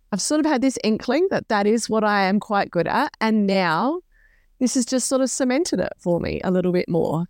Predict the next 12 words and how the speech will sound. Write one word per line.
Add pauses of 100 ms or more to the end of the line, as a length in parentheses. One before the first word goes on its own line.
(180)
And
so,
yeah,
that
confidence, (400)
I
just
think,
like, (240)
just
general
self-awareness,